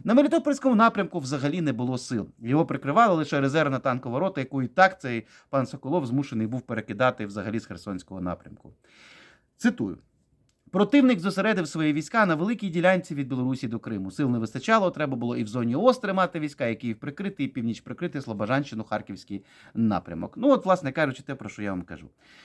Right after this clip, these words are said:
Дуже обмежені ресурси, не проведені, е, збори О Р один, не виділені гроші на Т Р О,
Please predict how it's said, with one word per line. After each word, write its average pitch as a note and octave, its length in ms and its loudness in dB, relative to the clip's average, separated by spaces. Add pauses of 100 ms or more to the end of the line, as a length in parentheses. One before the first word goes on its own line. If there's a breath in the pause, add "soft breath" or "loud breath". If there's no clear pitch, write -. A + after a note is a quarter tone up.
(160 soft breath)
Дуже A#3+ 440 4 (100)
обмежені C3+ 720 0
ресурси, G#2 640 -10
не F#3 320 4
проведені, B2+ 840 2
е, F#2 500 -4
збори G#2 640 -6
О G#2 120 -2
Р A2 120 2
один, G3 300 0 (320 loud breath)
не A#3 260 8
виділені D3 460 2
гроші G#2+ 300 -6
на G#2+ 100 -8
Т C#3 120 -6
Р D#3+ 80 0
О, G#3 200 2